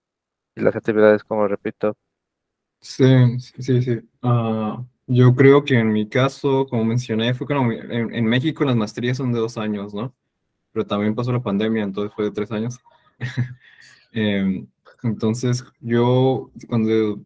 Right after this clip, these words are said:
Speaker 2: decidí que quería trabajar en la industria fue como la mitad de la pandemia.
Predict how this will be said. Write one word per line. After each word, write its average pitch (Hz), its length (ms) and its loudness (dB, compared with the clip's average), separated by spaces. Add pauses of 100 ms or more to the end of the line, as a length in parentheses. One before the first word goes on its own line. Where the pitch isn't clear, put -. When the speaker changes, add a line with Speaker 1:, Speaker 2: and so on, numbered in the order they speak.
Speaker 2:
decidí 117 680 0
que 117 120 0
quería 107 300 0
trabajar 107 300 -2
en 104 60 -4
la 104 60 -4
industria 104 400 -4
fue 101 220 -2
como 107 160 -2
la 101 80 0
mitad 98 240 -2
de 101 40 0
la 107 100 -4
pandemia. 95 480 -6